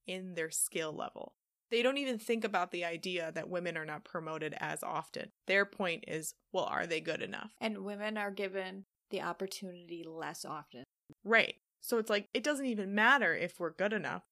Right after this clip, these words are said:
Speaker 1: We don't even have the opportunity to do it.
Speaker 2: Exactly. It's just a part of that barrier. There's another statistic that by mid-career, men are seventy percent more likely than women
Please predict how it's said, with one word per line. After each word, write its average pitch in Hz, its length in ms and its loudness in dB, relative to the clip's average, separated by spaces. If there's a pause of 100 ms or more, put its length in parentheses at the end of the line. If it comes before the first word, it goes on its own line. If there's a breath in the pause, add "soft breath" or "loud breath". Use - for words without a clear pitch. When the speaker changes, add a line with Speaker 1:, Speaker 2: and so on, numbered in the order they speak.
Speaker 1:
We 226 120 -2
don't 220 140 2
even 220 160 2
have 185 200 -2
the 165 140 -4
opportunity 175 800 0
to - 180 -8
do 185 260 -2
it. - 140 -6
Speaker 2:
Exactly. 196 600 -4 (240)
It's 202 240 -6
just 208 280 -6
a 185 120 -6
part 185 200 -6
of 165 100 -8
that 151 200 -10
barrier. 123 460 -12 (720)
There's 202 240 -6
another 233 360 -4
statistic 180 880 -10
that 175 260 -10 (260)
by 190 160 -2
mid-career, 190 840 -6
men 180 380 -6
are 170 140 -6
seventy 233 480 -4
percent 196 500 -4
more 180 400 -10
likely 170 580 -10
than 160 220 -12
women 180 440 -6